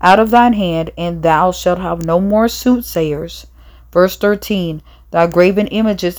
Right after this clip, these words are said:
also will I cut, I, thy graven images also will I cut off, and thy standing images out of the midst of thee,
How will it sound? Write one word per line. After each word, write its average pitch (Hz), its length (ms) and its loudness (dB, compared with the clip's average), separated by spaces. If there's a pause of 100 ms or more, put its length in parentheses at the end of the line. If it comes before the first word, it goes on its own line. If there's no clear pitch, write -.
also 214 420 2
will 220 220 0
I 220 160 0
cut, 214 400 0 (460)
I, 196 200 2 (480)
thy 190 220 6
graven 196 460 0
images 180 500 -6
also 185 380 -2
will 180 220 -2
I 180 140 2
cut 233 260 2
off, 175 360 2 (420)
and 175 140 -4
thy 180 180 2
standing 208 560 -4
images 180 560 -6
out 175 180 0
of 175 80 -4
the 175 80 0
midst 175 320 -4
of 170 120 -8
thee, 170 300 -8